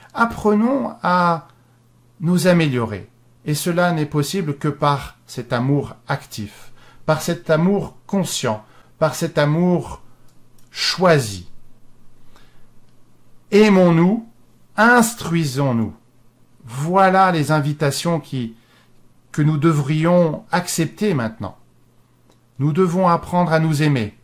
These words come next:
à nous respecter, à comprendre pourquoi tel et tel choix sont faits, et à nous enrichir de cette différence, à faire en sorte que nous puissions être meilleurs grâce à cela, grâce à ce que nous allons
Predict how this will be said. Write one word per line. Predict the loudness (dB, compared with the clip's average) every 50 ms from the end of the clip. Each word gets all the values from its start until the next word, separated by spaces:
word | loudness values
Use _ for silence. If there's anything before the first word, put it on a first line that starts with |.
| _ _ _ -18 -8 -2
à | 2 4
nous | 4 4 4
respecter, | 2 0 -2 -2 -2 -4 -4 -4 -4 -6 -6 -6 -6 -6 _ _ _ _ _ _ _ _ _ _
à | -6 -6
comprendre | -4 -2 -2 -2 -2 0 2 2 2 2 2 -2
pourquoi | -6 -4 -4 -6 -4 0 0 0 0
tel | 0 0 -2 -2 -2 -2 -2 -4 -4 -4
et | -4 -4 -2
tel | -2 -2 -2 -2
choix | -6 -6 -2 0 2 2 0
sont | 0 -4 -6
faits, | -4 -2 -2 -2 -2 -2 -4 -8 _ _ _ _ _ _ _ _ _ _ _ _ _ _ _ -4
et | -2 0
à | 0
nous | 0 0 2 2 2 2 0 -2 -6 -10 _ _ _ _ _ -18 -14 -8 -2
enrichir | 0 0 0 2 0 -2 -2 -2 -4 -4 -4 -6 -6 -6
de | -6 -8
cette | -6 -8 -10 -10
différence, | -10 -14 -14 -10 -10 -10 -10 -10 -14 -16 -16 -18 -18 -18 -20 _ _ _ _ -20 -20 -20 -20 -20 -14 -6
à | -4 -2
faire | 0 2 2 2
en | 2 0
sorte | 0 0 -2 -2 -2
que | 0
nous | 0 0 0
puissions | -2 -2 -2 -2 -2 0 2 2 2
être | 2 2 0 0 2
meilleurs | 2 2 2 2 2 2 2 0 0 -4 -8 -18 _ _ _ -18 -14
grâce | -10 -6 -4 -2 0 0 -2 -2 -6 -10 -12 -16 _ _ _ _ _ _ _ _ _ -6
à | -6 -4
cela, | -4 -4 -4 -4 -4 -4 -4 -6 _ _ _ _ _ _ -18
grâce | -14 -8 -4 -2 -2 -2 0 -2
à | -4
ce | -4 -2
que | -2 0
nous | 0 2 2 2 0
allons | 0 2 2 0 0